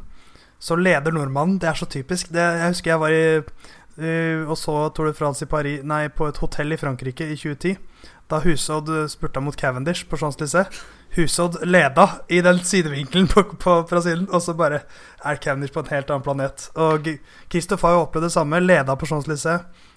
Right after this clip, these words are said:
Så har, eh, Greipel eller Kittel kommet forbi.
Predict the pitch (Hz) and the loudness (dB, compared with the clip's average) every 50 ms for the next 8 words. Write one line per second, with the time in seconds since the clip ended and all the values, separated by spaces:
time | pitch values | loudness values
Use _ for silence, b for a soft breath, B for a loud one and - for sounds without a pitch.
0 | b - 139 - - 160 151 151 156 151 151 151 151 151 151 151 139 151 147 151 | b -18 -10 -6 -4 -2 2 4 4 4 4 4 2 0 -2 -2 -2 -4 -2 0
1 | 147 143 131 - - 165 151 143 139 147 - - - - - 147 - - 147 131 | 0 0 0 -2 -4 -2 -2 -2 -2 -4 -6 -8 -10 -8 -8 -8 -6 -4 -4 -4
2 | 127 - 147 139 156 175 | -4 -6 -4 -4 -2 -4